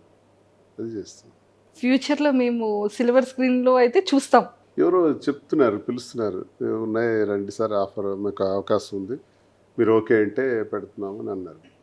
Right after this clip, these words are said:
Speaker 1: సరేలే, చేద్దామని.
Speaker 2: బాగుంది సార్. పొలిటికల్, బిజినెస్, యాక్టింగ్ అంటే ఒక మనిషికి కావాల్సిన ఇష్టాలన్నీ కూడా one by one, one by one సక్సెస్ అవుతూ ఉంటే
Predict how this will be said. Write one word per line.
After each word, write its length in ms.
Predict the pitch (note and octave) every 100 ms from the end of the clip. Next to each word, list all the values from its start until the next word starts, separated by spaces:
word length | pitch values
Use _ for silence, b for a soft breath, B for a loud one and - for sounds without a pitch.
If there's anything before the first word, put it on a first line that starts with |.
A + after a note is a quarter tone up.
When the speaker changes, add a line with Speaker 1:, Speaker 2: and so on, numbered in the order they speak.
| _
Speaker 1:
సరేలే, 360 | - G2 G2 C#3
చేద్దామని. 1160 | - _ - F#2 F2 E2+ - _ _ _ G#3+
Speaker 2:
బాగుంది 300 | G#3+ G#3+ G#3+
సార్. 220 | G3 F#3+ - _ _ _ _ _ G#3
పొలిటికల్, 520 | F#3+ F3 G3 G3+ F#3+ - _ _ _ G3+
బిజినెస్, 680 | F#3+ G3+ G3 G3+ F#3+ - _ _ -
యాక్టింగ్ 380 | G#3 G3 - F3+ - _ _ b b b
అంటే 160 | A#3 C#4
ఒక 160 | C#4+ A#3+
మనిషికి 500 | A3 A#3+ - D4+ D4
కావాల్సిన 760 | B3 A3 A#3+ C#4+ C4 C#4+ C4 C#4 C#4 B3+ A#3 G#3+ B B B
ఇష్టాలన్నీ 580 | B3+ - - D#4 C#4+ C#4
కూడా 180 | C#4 D#4+
one 300 | B3 A#3 B3+
by 200 | C4+ D4+
one, 180 | D4 C4+
one 220 | A#3 A#3+
by 180 | C4 C4
one 80 | C4
సక్సెస్ 440 | A3 - C#4 C4+
అవుతూ 300 | A#3 B3 D4
ఉంటే 460 | B3+ G3+ F#3+ B3